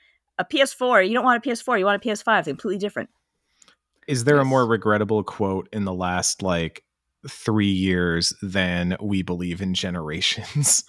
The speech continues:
Speaker 2: <laughs> Because,
Speaker 1: Uh.
Speaker 2: boy, has, has Sony had to walk that one back so far. <laughs>
Speaker 3: Yeah.
Speaker 1: <laughs> It reminds me of when, uh, Nintendo kept on delaying the Nen-, N sixty-four, and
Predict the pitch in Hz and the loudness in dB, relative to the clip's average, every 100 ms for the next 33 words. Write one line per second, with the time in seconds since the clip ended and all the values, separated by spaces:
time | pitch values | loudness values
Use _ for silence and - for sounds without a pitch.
0 | 113 - 254 - - 135 151 156 147 147 | -8 -2 0 0 2 4 6 6 6 4
1 | 147 147 147 143 143 151 143 135 120 107 | 2 0 0 -2 -4 0 2 4 2 2
2 | 104 107 131 - _ - 117 107 98 110 | 0 -2 -4 -8 _ -6 -4 -2 -4 -4
3 | 107 107 135 127 120 120 104 107 98 110 | -4 0 2 2 2 0 0 -2 2 2
4 | 110 110 98 92 92 92 82 90 - 113 | 2 -2 -2 -2 -4 -4 -6 -4 -2 -2
5 | 98 - 107 107 - 160 - - 143 - | -2 -4 -4 -4 -2 -2 -2 -4 -2 0
6 | 196 - 214 220 226 - 294 - - - | 0 0 -4 -2 -2 0 -2 -2 -6 -6
7 | - - - - - 190 185 190 175 175 | -8 -20 -18 -16 -2 2 2 0 2 2
8 | 208 214 208 196 165 156 160 151 156 151 | 2 -2 -6 0 0 0 -4 -2 0 0
9 | 143 147 - 127 123 110 - - _ _ | -4 -6 -6 -2 -4 -6 -12 -18 _ _
10 | _ _ _ 151 156 151 170 160 147 135 | _ _ _ -8 -8 -4 -2 0 2 2
11 | 120 - 156 - 147 143 143 143 143 147 | 0 -2 -2 0 0 2 0 0 2 2
12 | 139 131 131 - 131 135 143 - - 156 | 0 -2 -4 -4 -2 0 -2 -4 -2 -2
13 | 156 160 147 135 147 131 127 120 175 - | -2 -6 -8 -4 0 2 4 2 -2 -4
14 | 135 139 127 | -2 0 -4